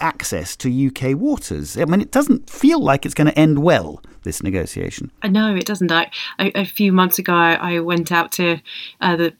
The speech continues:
Speaker 2: the near Ostend on the Belgian coast and, and met some fishermen there, and, and they will, um, talk about Belgian, but, well, not, not in those times Belgians, but they will talk about Flemish fishing boats plying their trade in, in the North Sea since Tudor
Speaker 1: Mm.
Speaker 2: times. And I think the Danes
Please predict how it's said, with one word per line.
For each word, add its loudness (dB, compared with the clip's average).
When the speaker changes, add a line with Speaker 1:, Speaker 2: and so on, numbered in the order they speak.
Speaker 2:
the 2
near 6
Ostend 2
on 0
the 0
Belgian 0
coast 0
and, -2
and -2
met -2
some -4
fishermen 0
there, 2
and, -2
and 6
they 4
will, 6
um, 2
talk 2
about 0
Belgian, 4
but, -2
well, 0
not, -2
not -2
in 2
those 0
times 0
Belgians, 4
but -6
they 4
will 4
talk 0
about 0
Flemish 4
fishing 2
boats 2
plying 2
their 4
trade 4
in, 2
in 2
the 4
North 2
Sea 2
since 2
Tudor 4
Speaker 1:
Mm. 2
Speaker 2:
times. 2
And 2
I 2
think 0
the 2
Danes 4